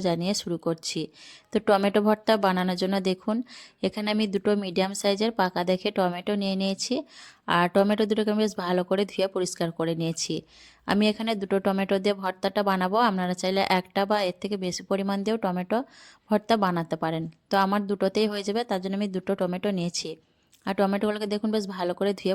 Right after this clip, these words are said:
পরিষ্কার করে নিয়েছি। আর ভর্তাটা আমি পুড়িয়ে বানাবো, তার জন্য প্রথমে আমাকে টমেটোগুলোকে পুড়িয়ে নিতে হবে। টমেটো পুড়ানোর জন্য আমি গ্যাসটাকে on করে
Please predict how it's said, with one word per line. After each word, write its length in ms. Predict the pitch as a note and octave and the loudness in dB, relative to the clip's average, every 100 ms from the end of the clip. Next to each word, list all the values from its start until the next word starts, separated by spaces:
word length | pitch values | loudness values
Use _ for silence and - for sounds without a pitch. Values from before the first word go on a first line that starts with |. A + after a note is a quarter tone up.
| F#3+ | -2
পরিষ্কার 320 | F3+ - E3+ E3+ | -4 -4 -4 -2
করে 140 | E3 | -2
নিয়েছি। 360 | E3 D#3+ D#3+ E3 D#3 - - - - - | -2 -2 -4 -6 -6 -12 -20 -20 -10 0
আর 80 | F3 F3+ | 0 2
ভর্তাটা 420 | F#3+ F#3+ A3 G#3+ G#3+ | -2 0 0 2 0
আমি 100 | B3 - | -2 -2
পুড়িয়ে 280 | G3+ G3 G3 | 2 4 4
বানাবো, 260 | F#3+ F#3+ A3 A3+ | 2 2 0 0
তার 120 | F3+ | 0
জন্য 180 | F3+ F#3+ A3 | 0 0 0
প্রথমে 300 | F3+ F3 F#3+ F#3+ | -2 -6 -8 -10
আমাকে 200 | G3 A#3 A#3 | -6 -4 -2
টমেটোগুলোকে 540 | F3+ F3+ G3 G3 G3+ C4 | -2 -2 0 0 -2 -4
পুড়িয়ে 260 | - G3+ F#3 E3+ | -2 2 2 2
নিতে 180 | - E3 | 0 -2
হবে। 200 | D#3+ D3+ D#3+ _ _ _ _ _ _ _ - | 0 -4 -6 _ _ _ _ _ _ _ 2
টমেটো 320 | G#3 G3+ G#3 A#3+ | 6 6 4 4
পুড়ানোর 320 | A3 G#3 G3+ G3 | 6 6 6 4
জন্য 120 | G3+ G#3+ | 4 4
আমি 100 | A3 G3 | 4 4
গ্যাসটাকে 440 | F#3 - G3+ G#3+ - | 2 2 -2 0 2
on 100 | F#3+ F#3+ | 2 2
করে 160 | G3+ | 4